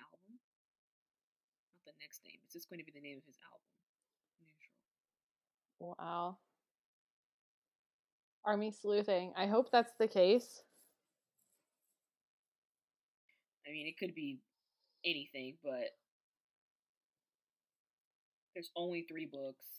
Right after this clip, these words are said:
Speaker 1: in this photo, and it's, like, almost the focus, this chair in the center. And you have your own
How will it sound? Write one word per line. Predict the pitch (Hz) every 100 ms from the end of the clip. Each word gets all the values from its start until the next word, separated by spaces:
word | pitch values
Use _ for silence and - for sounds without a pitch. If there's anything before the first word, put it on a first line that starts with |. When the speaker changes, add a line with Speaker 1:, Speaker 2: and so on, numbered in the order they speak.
| - _ _ _ _ _ _ _ _
Speaker 1:
in | 156
this | 143 143 -
photo, | 139 135 131 127 123 -
and |
it's, | 135 131
like, | 135 -
almost | 143 147 139 -
the | 147
focus, | 143 139 127 127 - 127
this | 127
chair | - 147 139 131 135 _ 143
in | 127
the |
center. | 127 - 127 135 151 _ _ _ _ _ _ _ _ _ _ _ _ _ _ _ _ _ -
And | 143
you | 143 160
have | 143
your | 139 139
own | 147